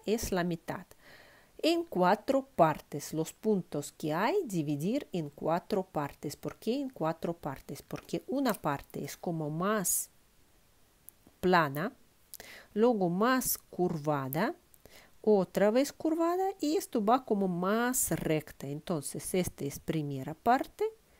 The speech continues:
segunda parte, tercera parte y cuarta parte.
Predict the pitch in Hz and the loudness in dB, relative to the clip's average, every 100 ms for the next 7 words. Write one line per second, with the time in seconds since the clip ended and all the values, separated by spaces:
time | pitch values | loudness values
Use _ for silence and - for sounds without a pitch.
0 | _ _ - - - 175 151 139 135 135 | _ _ -16 -12 -6 -4 -4 -6 -6 -6
1 | 175 - 254 285 - 370 392 _ _ _ | -6 -2 -2 -4 -8 -8 -8 _ _ _
2 | _ - 190 - - 156 139 160 170 - | _ -4 -4 -2 -4 -4 -4 -6 -6 -2
3 | 254 294 - 370 - _ - - 262 349 | -2 -4 -6 -6 -6 _ -20 -6 -6 -6
4 | _ - 160 165 - - 247 269 _ - | _ -2 0 0 -2 -4 -6 -6 _ -2
5 | 151 139 - - | -2 -2 -10 -16